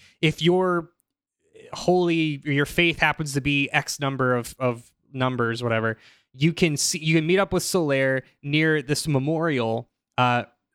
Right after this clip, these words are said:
right outside where we first met him, out, uh, in the Undead Parish. Um, Solaire invites us to join his covenant,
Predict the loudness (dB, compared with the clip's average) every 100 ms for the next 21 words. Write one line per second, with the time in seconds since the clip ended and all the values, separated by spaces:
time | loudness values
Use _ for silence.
0 | _ 0 0 2 -2 -2 0 0 0 -2
1 | -2 -4 -6 -6 -4 -2 0 -2 -4 -6
2 | -8 -4 -2 -2 -6 -6 -4 -4 -4 -2
3 | -2 -4 -14 _ _ _ _ _ 0 0
4 | 0 -2 0 2 2 2 0 -2 -2 -2
5 | -4 -6 -4 -2 -2 -2 -4 -2 -4 0
6 | 0 0 -2 -6